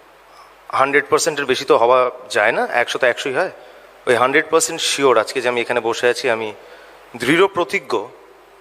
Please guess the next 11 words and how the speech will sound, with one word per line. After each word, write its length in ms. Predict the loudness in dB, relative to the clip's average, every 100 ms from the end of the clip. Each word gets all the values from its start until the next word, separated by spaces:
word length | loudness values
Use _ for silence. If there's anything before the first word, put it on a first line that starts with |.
| _ _ _ -20 _ -20 -20 -20 -20 -20 -20 -20 -2
এবং 180 | 2 4
আমি 140 | 2
জানি 480 | 2 2 2 -2 -6
যে 140 | 0
আমি 380 | 0 0 -4 -6 -12 -20 -20 -20 _ _ _ _ _ _ -8
কিসের 280 | 0 0 2
জন্য 260 | 2 4
আজকে 240 | 2 2 -6
এখানে 200 | -4 -4
বসে 300 | -4 -6 -8
আছি। 200 | -10